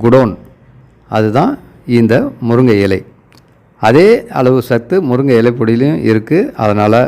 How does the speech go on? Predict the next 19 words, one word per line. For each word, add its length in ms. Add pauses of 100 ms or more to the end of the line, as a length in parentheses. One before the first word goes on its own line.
(200)
தினசரி 480 (180)
அவசியம் 420 (280)
முருங்கை 320
இலை 160
பொடியை 240 (460)
உணவுல 300
சேர்த்துக்குங்க. 480 (1080)
சில 200 (160)
குறிப்பிட்ட 500 (120)
சத்துக்கு 440 (720)
இந்த 160 (540)
உணவை 300
சாப்பிட்லாம், 580 (640)
இந்த 200 (180)
பழத்தை 340
சாப்பிட்லாம், 460
இந்த 120 (100)
காயை 300
சாப்பிட்லாம் 480